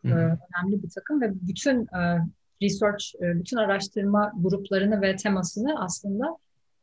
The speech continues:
Speaker 2: e, gören ve onlarla onu regüle eden bir takım bu. A-, ama tabii mesela bu A P I,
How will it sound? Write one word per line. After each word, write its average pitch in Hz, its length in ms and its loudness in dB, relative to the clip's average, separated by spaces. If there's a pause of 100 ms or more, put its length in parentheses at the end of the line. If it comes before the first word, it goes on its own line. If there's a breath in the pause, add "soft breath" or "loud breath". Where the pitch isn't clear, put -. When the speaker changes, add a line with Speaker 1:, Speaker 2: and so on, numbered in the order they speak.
(120)
Speaker 2:
e, 180 200 0
gören 190 600 4
ve 214 280 8
onlarla 190 760 2
onu 196 240 2
regüle 196 360 4
eden 185 340 0
bir 165 200 4 (260)
takım 170 400 0
bu. 427 220 -6 (460)
A-, 185 120 -4
ama 226 220 2
tabii 262 240 4
mesela 233 300 2
bu 226 60 4
A 202 40 4
P 226 480 4
I, 214 140 0